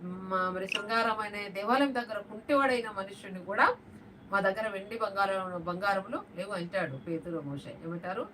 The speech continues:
"నజరేయుడైన యేసుక్రీస్తు నామమున లేచినాడు" అని చెప్తాడు. ఆ విధంగా శిష్యులు కూడా మరి ఎంతో గొప్ప కార్యాలు చేసిన వారుగా ఉంటున్నారు. ఆనాడు విశ్వాస వీరులు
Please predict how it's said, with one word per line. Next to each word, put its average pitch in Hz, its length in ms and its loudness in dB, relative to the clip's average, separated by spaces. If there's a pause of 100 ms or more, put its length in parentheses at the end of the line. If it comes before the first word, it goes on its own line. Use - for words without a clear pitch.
(280)
"నజరేయుడైన 208 640 -2
యేసుక్రీస్తు 190 520 -10
నామమున 185 340 -2
లేచినాడు" 180 540 -10
అని 135 160 -8
చెప్తాడు. 131 440 -12 (480)
ఆ 185 60 2
విధంగా 185 560 -2 (300)
శిష్యులు 175 280 -10
కూడా 190 360 2 (420)
మరి 180 220 -2
ఎంతో 202 280 2
గొప్ప 190 300 2
కార్యాలు 165 540 -6
చేసిన 143 280 -8
వారుగా 147 260 -6
ఉంటున్నారు. - 520 -8
ఆనాడు 220 320 0
విశ్వాస 277 420 2
వీరులు 220 680 -4